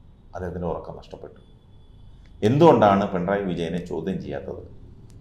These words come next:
പദപ്രശ്നം പോലെ ഇക്കാര്യത്തിൽ എന്ത് ആലോചിച്ചിട്ടും തനിക്ക് മനസ്സിലാകുന്നില്ല. ഇരുപത്തിനാല് മണിക്കൂറും പിണറായി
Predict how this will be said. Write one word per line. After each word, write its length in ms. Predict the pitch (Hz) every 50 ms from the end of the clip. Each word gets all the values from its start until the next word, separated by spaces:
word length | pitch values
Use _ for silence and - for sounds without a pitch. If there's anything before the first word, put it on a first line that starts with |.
| - - - - - - - - - - -
പദപ്രശ്നം 460 | 113 123 127 135 131 131 - - 139 127
പോലെ 120 | 127 123 120 113
ഇക്കാര്യത്തിൽ 380 | 117 120 113 113 107 - 110 107 101
എന്ത് 140 | 98 101 104 92 95
ആലോചിച്ചിട്ടും 460 | 98 107 107 98 - 98 - 101 98 92
തനിക്ക് 260 | 90 90 - - 87 - 71
മനസ്സിലാകുന്നില്ല. 600 | 76 78 - 107 92 80 76 73 73 67 - - - - - - - - - - - - - - - - -
ഇരുപത്തിനാല് 480 | - 95 113 120 117 123 127 139 139 139 131
മണിക്കൂറും 320 | 123 120 113 120 117 113 104
പിണറായി 340 | 107 98 107 110 117 120 117